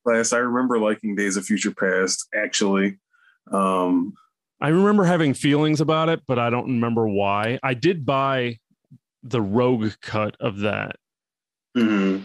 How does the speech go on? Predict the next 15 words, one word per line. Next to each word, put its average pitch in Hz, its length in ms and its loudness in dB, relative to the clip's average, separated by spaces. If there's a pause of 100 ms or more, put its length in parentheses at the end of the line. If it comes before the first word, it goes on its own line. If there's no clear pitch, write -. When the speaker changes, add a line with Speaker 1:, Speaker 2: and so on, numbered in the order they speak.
(300)
Speaker 2:
But 113 100 0
I 117 100 0
don't 160 200 0
know 160 180 2
if 160 100 -4
I 151 140 0
ever 143 180 0
watched 107 600 -6
it, 196 260 -2
or 110 460 0
I 107 140 0
definitely 131 380 2
don't 113 180 0
remember 101 480 0
it. 101 100 -4